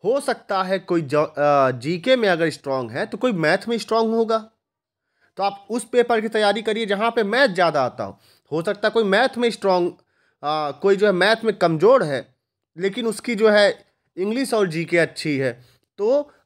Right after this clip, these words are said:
आप अपने स्ट्रॉन्ग पॉइंट को ढूंढिए, अपने स्ट्रॉन्ग पॉइंट के according तैयारियाँ करिए।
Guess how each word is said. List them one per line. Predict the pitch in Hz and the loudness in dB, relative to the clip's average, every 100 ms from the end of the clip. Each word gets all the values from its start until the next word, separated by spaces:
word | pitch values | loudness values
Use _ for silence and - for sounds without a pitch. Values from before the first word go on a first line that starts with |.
| - | -4
आप | 185 233 233 | 0 0 0
अपने | 214 208 214 214 - | -4 -2 -4 -4 -6
स्ट्रॉन्ग | 185 - 196 214 220 202 | -12 -8 -4 -2 -4 -2
पॉइंट | 196 196 202 | 0 0 0
को | 196 | -2
ढूंढिए, | 175 156 170 190 208 | -2 -2 -2 2 2
अपने | 202 202 202 | 2 0 -4
स्ट्रॉन्ग | 196 - 196 240 262 | -4 -6 -4 -4 -4
पॉइंट | - 214 277 | -2 0 0
के | 247 226 | 2 0
according | 214 202 185 185 | 4 4 4 0
तैयारियाँ | 180 165 151 143 127 | 2 4 2 0 -6
करिए। | 127 107 98 | -8 -10 -12